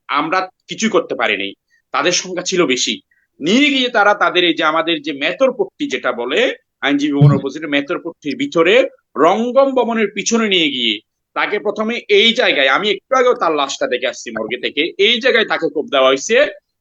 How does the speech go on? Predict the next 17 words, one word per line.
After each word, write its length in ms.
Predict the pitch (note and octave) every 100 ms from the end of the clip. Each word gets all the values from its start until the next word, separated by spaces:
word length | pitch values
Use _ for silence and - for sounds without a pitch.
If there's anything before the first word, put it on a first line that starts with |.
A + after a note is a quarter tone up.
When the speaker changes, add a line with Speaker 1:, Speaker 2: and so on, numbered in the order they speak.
| _
Speaker 1:
এবং 260 | D#3+ E3 G#3+
এখানে 540 | F#3+ F#3 C4 A#3+ A#3 G4+ _ _ _ _ _ _ _ _ C#3+
এমন 340 | F3+ B3 C4+
ভাবে 200 | C4 B3+
ইট 160 | F3+ D3+
দিয়ে 140 | F#3
থেতলাই 500 | F#3 E3+ F3 E3+ C#3+
দেওয়া 200 | D3 D#3+
হয়েছে, 180 | F3 E3+
বাড়ি 260 | C3+ C#3
দেওয়া 160 | C3+ C3+
হয়েছে, 360 | D#3 E3+ C#4+ A4+ _ _
তার 180 | E3+ D3
মগজ 300 | C#3 C#3 D3+ - -
বের 140 | D#3
হয়ে 140 | C3
গেছে 240 | G2+ -